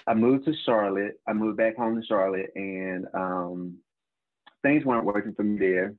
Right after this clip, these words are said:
I am not that kind of city person. I'm more of a Winston-Salem type of city person. Too many people there. So, um, I moved back, and I ended up talking to my ex, and I wasn't out yet.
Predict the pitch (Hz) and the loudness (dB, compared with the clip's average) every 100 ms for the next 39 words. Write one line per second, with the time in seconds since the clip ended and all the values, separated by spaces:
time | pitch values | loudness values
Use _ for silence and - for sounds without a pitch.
0 | _ _ _ 95 95 90 92 - 107 110 | _ _ _ -2 -2 -2 -6 -2 0 2
1 | 113 113 107 110 101 95 107 95 87 92 | 2 0 0 0 -2 0 0 0 0 -2
2 | 90 87 98 104 _ _ _ - 95 95 | -4 -4 -6 -8 _ _ _ -6 -2 0
3 | 92 87 87 98 92 90 101 101 87 90 | -2 0 -2 -2 -6 -6 -2 0 -2 -6
4 | - 85 - - - - - _ - _ | -8 -8 -6 -6 -6 -10 -10 _ -20 _
5 | _ _ _ _ 113 107 90 101 - - | _ _ _ _ 0 2 2 -2 -2 -4
6 | - - _ _ _ 143 120 113 113 110 | -6 -10 _ _ _ 2 4 6 4 2
7 | 107 107 104 107 _ _ _ 123 120 135 | 0 0 -4 -10 _ _ _ 0 2 4
8 | 135 131 120 - 120 101 135 165 147 123 | 4 2 -2 -8 -12 0 2 4 4 2
9 | - - _ _ 123 123 123 131 131 123 | -4 -14 _ _ -2 0 0 -2 0 -2
10 | 131 120 117 113 110 104 - 135 127 104 | 0 -2 -2 -8 -6 -6 -4 0 0 -2
11 | - _ 107 107 104 98 98 98 - 135 | -8 _ -8 -6 -6 -6 -6 -8 -4 0
12 | 151 120 104 - 107 - 90 82 | 2 0 0 -2 -2 -4 -6 -6